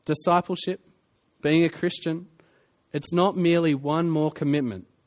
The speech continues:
that we add to our long list of other commitments. Discipleship is the commitment, and it demands a reordering of our lives from the bottom up.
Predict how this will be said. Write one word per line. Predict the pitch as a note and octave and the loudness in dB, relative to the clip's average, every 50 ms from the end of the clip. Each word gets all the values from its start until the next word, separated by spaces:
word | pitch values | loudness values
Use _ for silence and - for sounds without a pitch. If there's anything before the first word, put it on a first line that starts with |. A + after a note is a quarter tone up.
| _ | _
that | _ C#3+ | _ -4
we | C3+ C3+ C3+ A#2+ | -2 -2 -2 0
add | C3 D3+ D3+ D3 C3+ - | 0 2 2 0 0 -4
to | - C#3+ | -4 -2
our | C3 B2+ | -2 0
long | B2+ C3 C3+ C#3 C#3+ C#3 C3+ | 0 -2 -2 -2 0 0 0
list | C3+ C#3 C3 A2+ - - - | 0 -2 -2 -4 -6 -8 -8
of | A#2 A#2+ | -8 -6
other | - C#3 C3+ B2 A#2+ | -6 -6 -4 -4 -6
commitments. | _ - A#2 G#2+ G2+ G2+ _ _ _ _ _ _ - - _ _ _ _ _ _ _ _ _ _ _ _ _ _ _ _ _ _ _ _ _ _ - | _ -8 -10 -10 -10 -12 _ _ _ _ _ _ -20 -20 _ _ _ _ _ _ _ _ _ _ _ _ _ _ _ _ _ _ _ _ _ _ -8
Discipleship | C#3 B2 - - - F3 - - - D#3+ - - - C#3 - - - | -6 -6 -4 -2 0 0 0 -2 -4 -10 -8 -6 -8 -8 -8 -8 -6
is | C#3+ C3 C3 C3 C3 - - _ _ _ _ | -4 -4 -4 -4 -6 -10 -14 _ _ _ _
the | - C3 C3 C#3 D3+ D#3+ D#3 C#3+ B2 | -14 -12 -2 0 2 4 4 2 2
commitment, | - - B2 A2+ A2 F#2+ F#2 F#2+ F2 - _ _ _ _ _ _ _ _ _ _ _ _ | -2 -4 -6 -6 -6 -6 -8 -12 -14 -18 _ _ _ _ _ _ _ _ _ _ _ _
and | - C#3 C#3+ | -6 -4 -4
it | C#3 C3+ | -2 -2
demands | D3+ D3 D3+ E3 E3 D#3+ D#3 D3+ | 0 0 2 2 2 2 2 0
a | - C#3 | 0 -2
reordering | C3+ C#3+ D#3 E3 E3+ D3 D3+ D#3 E3 E3 E3+ E3+ E3 | 0 2 2 2 2 2 2 0 0 0 0 -2 -2
of | D#3+ D#3+ | -2 -2
our | E3+ E3 | -2 -2
lives | E3 D3+ B2+ A#2+ A2 A2 G#2+ - | 0 -2 -2 -2 -4 -6 -8 -10
from | - C3 A#2+ | -8 -8 -8
the | A#2 | -6
bottom | A2 B2+ C3+ C3 B2 A#2+ | -4 -4 -4 -2 -2 -4
up. | B2 A2+ G2+ _ _ | -6 -8 -10 _ _